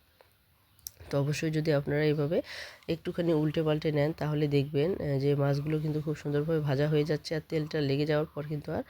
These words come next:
একটার সঙ্গে একটা গায়ে লেগে যাচ্ছে না। তো বন্ধুরা এভাবে যদি মাছগুলো ভেজে নেন দেখবেন আপনাদের মাছগুলো কিন্তু ভাঙবে না আর খুব সুন্দরভাবে কিন্তু ভাজা হয়ে যাবে।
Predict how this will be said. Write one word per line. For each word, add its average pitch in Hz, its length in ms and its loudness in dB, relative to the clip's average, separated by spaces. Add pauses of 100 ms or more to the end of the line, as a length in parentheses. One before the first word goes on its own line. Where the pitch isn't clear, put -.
(380)
একটার 147 280 -4
সঙ্গে 156 220 2
একটা 143 240 -4
গায়ে 143 200 4
লেগে 147 240 4
যাচ্ছে 131 300 -2
না। 131 120 0
তো 135 160 -6
বন্ধুরা 151 340 -2
এভাবে 156 300 -2
যদি 160 180 -2
মাছগুলো 151 400 0
ভেজে 151 220 2
নেন 165 200 2
দেখবেন 170 320 -4
আপনাদের 147 420 -2
মাছগুলো 139 380 0
কিন্তু 160 200 -6
ভাঙবে 143 360 0
না 165 100 -2
আর 160 80 -6
খুব 147 160 -10
সুন্দরভাবে 139 520 -4
কিন্তু 143 240 -6
ভাজা 151 300 0
হয়ে 135 160 0
যাবে। 123 240 -2